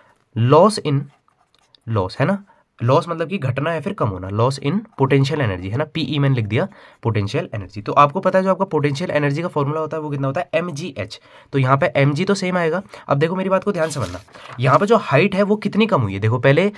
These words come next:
जो आपकी बॉडी थी वो पहले यहाँ पे थी, फिर जो है रोल करते करते कहाँ गई, नीचे,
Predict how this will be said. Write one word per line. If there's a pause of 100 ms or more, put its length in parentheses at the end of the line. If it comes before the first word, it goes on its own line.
(320)
जो
आपकी
बॉडी
थी
वो
पहले
यहाँ
पे
थी,
फिर
जो
है
रोल
करते
करते
कहाँ
गई,
नीचे,